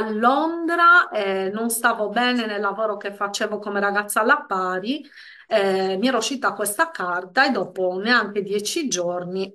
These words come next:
mi sono trasferita <laughs> e ho trovato un nuovo lavoro. Gruppo B, I tuoi sogni sono assolutamente, eh, si realizzeranno sicuramente, va bene?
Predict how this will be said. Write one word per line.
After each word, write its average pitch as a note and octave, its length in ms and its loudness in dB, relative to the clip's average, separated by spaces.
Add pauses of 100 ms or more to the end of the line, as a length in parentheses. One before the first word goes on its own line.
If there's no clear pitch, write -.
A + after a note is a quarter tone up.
(200)
mi C#4 140 0
sono G3 460 -2
trasferita - 1040 -4 (260)
<laughs> F#4+ 300 0
e G3+ 100 0
ho G#3 140 2
trovato G3+ 480 0
un G3+ 80 -4
nuovo F#3+ 260 0
lavoro. F#3 640 0
Gruppo D4 500 2
B, C4+ 580 2 (640)
I B3+ 200 -2
tuoi A3 600 4
sogni A#3+ 1120 2
sono B3 840 2
assolutamente, A3+ 1400 -2
eh, F#3+ 40 -2
si D#4+ 220 0
realizzeranno A3+ 680 2
sicuramente, F#3+ 1400 -2
va G3 180 -2
bene? G3 580 -2